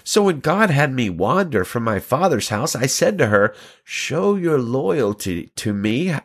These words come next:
wherever we go, and say about me, 'He's my brother.'" Then Abimelech took flocks and herbs and herds and male and female slaves and gave them to Abraham and returned his wife Sarah to him.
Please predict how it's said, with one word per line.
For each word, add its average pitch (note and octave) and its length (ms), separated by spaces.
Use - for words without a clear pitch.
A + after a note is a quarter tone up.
wherever A2+ 1000
we E2+ 200
go, E2+ 400
and E3+ 160
say G3 300
about A2 400
me, C3 320
'He's A#3+ 300
my B3+ 220
brother.'" C#4+ 580
Then G2+ 140
Abimelech F2 600
took - 220
flocks G#2+ 560
and C#2 140
herbs A2 500
and C2 160
herds B2 520
and E2 200
male A#2 300
and D2 140
female B2 480
slaves A2+ 500
and D2+ 140
gave C#3 260
them F2+ 160
to C#2 200
Abraham F#2+ 560
and G#2+ 160
returned D#3 460
his G2 180
wife C#3+ 260
Sarah D#3 400
to E2 100
him. D#2+ 280